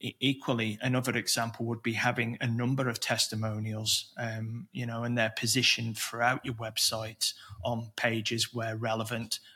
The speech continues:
and even a, a testimonial page itself where you've got, um, post after post after success stories. You know, that adds up a compelling library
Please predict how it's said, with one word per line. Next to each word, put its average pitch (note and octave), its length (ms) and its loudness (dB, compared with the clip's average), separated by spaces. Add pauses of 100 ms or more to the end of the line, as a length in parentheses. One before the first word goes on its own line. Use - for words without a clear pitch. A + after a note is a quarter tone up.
and A#2+ 80 -2
even A#2+ 300 4
a, A2+ 160 -4 (260)
a A#2+ 280 -4
testimonial A2+ 680 0
page A2+ 380 -2
itself - 480 4
where A2 100 0
you've A2 220 -2
got, - 420 4 (640)
um, A2+ 320 -2 (400)
post B2 380 6
after A2+ 240 -2
post B2+ 480 2
after A2 260 -4
success - 500 4
stories. A2 640 0
You A#2+ 120 -2
know, A#2 100 0
that B2 240 4
adds A#2+ 480 2
up B2+ 220 -4
a - 20 -2
compelling A2 600 0
library A#2 640 0